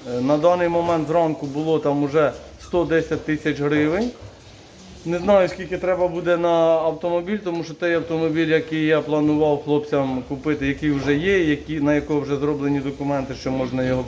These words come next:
переганяти на передову. Скинув я фотогра-, ну, скинули мені, скинув я В'ячеславу, В'ячеслав показав командиру.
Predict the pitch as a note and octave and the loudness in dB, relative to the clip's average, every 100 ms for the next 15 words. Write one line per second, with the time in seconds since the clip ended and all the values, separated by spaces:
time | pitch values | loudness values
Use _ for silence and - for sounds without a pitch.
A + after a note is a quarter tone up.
0 | A2+ C3 B2+ C3+ C#3 B2 C3 B2+ B2 C3+ | -2 0 2 2 2 0 -2 -4 -4 -4
1 | C#3 C#3 E3+ A3 A3 - - - - - | -2 0 2 2 0 -4 -20 -20 -20 -18
2 | - F3 F3 D#3 D3+ D3 D3 D3+ F#3+ F3 | -8 0 2 4 2 0 -4 -2 0 0
3 | D#3+ - E3+ D#3 D#3+ F3 G3+ G#3+ C#3+ - | -2 -2 0 0 0 0 0 0 -2 -10
4 | - D#3+ D3+ C#3 D3 D3 C#3 B2+ A#2+ C#3+ | -2 2 2 4 4 6 4 2 0 -4
5 | D#3 D3+ G#3 G3+ D3 D3 C#3+ D#3 D3+ C#3 | -4 -4 0 0 0 -2 -2 -2 -2 -6
6 | C#3 C#3+ C3 C#3 D3+ E3+ A3 F#3 | -2 -2 0 -2 -2 2 2 2